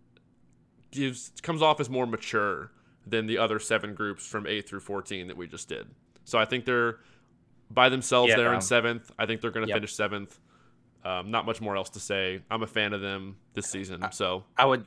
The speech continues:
Speaker 2: I would say there's a gap between them and, and eight, nine for sure.
Speaker 1: Yeah, and I think there's a gap between them and sixth. So, uh,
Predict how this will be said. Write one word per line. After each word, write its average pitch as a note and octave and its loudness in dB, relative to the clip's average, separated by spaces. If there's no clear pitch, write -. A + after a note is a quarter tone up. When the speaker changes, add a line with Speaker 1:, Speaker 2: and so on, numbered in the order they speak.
Speaker 2:
I C3+ 8
would C3 2
say A#2+ 0
there's G#2+ -2
a G2+ -8
gap G2+ -4
between G2 -8
them F#2+ -6
and, F2+ -10
and F2 -8
eight, G2 -6
nine F2 -10
for - -14
sure. E2 -14
Speaker 1:
Yeah, G#2+ -2
and C3 4
I B2 6
think C3+ -2
there's A#2+ -2
a A#2 -4
gap A2+ 4
between G#2+ -6
them G#2 -2
and E2 -6
sixth. - -6
So, F#2 -2
uh, F#2 2